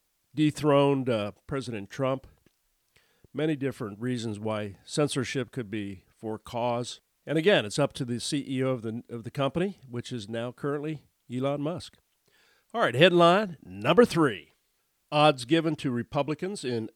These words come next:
gubernatorial races. From the Hill, Governor Kathy Hochul's lead over Republican Lee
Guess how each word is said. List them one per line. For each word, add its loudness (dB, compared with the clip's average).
gubernatorial -2
races. -6
From 0
the 4
Hill, 4
Governor -2
Kathy -6
Hochul's -6
lead 2
over 4
Republican -2
Lee -2